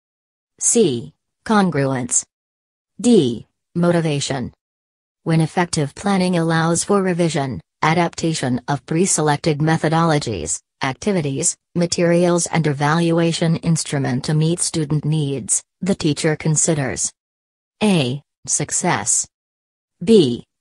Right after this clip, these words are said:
Flexibility. C. Congruence. D. Motivation. Number forty. Problem-based learning has been conceptualized in various ways.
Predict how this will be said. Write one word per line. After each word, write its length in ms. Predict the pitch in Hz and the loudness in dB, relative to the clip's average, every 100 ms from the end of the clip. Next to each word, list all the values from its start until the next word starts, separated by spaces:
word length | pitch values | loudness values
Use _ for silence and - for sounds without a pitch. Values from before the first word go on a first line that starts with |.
| _ | _
Flexibility. 960 | - 147 - 165 151 139 135 127 - - _ _ _ _ _ _ - | -2 -2 0 -4 -2 -2 -4 -6 -8 -12 _ _ _ _ _ _ -4
C. 540 | - 233 165 120 147 _ _ _ | 2 4 2 -2 -10 _ _ _
Congruence. 800 | - 208 180 139 135 127 120 - - _ _ _ _ _ _ - | 0 2 2 0 0 -2 -4 -4 -6 _ _ _ _ _ _ 0
D. 480 | 240 202 120 107 - _ _ | 4 6 4 -2 -14 _ _
Motivation. 800 | 175 175 170 160 143 - 135 87 - _ _ _ _ _ _ | 0 2 2 0 -2 -4 -4 -8 -14 _ _ _ _ _ _
Number 380 | 180 165 165 170 | -2 0 0 -2
forty. 480 | - 170 147 131 107 - | 0 0 0 -2 -8 -2
Problem-based 760 | 165 151 147 143 147 147 - | 0 2 0 0 0 -2 0
learning 360 | 175 175 180 175 | 2 4 2 0
has 240 | 175 151 | 0 0
been 200 | 143 139 | -2 -2
conceptualized 1000 | 147 147 - 165 - 208 196 175 170 165 | -2 -2 -2 -2 -2 0 2 2 2 0
in 160 | 139 143 | 0 0
various 520 | 156 165 170 151 - | 2 2 2 0 0
ways. 540 | 190 175 123 101 - | 0 0 -2 -4 -6